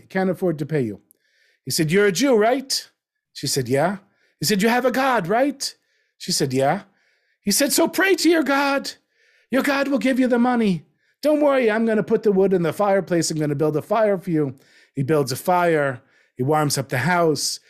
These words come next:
He covers the woman with a blanket. She's exhausted. She falls asleep.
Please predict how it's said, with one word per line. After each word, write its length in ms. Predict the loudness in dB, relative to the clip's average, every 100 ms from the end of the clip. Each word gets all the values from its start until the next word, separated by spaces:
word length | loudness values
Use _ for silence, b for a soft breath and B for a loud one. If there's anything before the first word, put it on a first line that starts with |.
| b
He 80 | -12
covers 480 | -4 -2 0 0 0
the 100 | -2
woman 280 | 0 0 -2
with 140 | -4
a 60 | -4
blanket. 720 | 0 0 0 0 -2 -4 -12 -18 b b b
She's 360 | -6 0 0 0
exhausted. 600 | -2 0 0 0 -2 -4
She 120 | -4
falls 300 | -2 -2 -2
asleep. 460 | -6 -2 -2 -2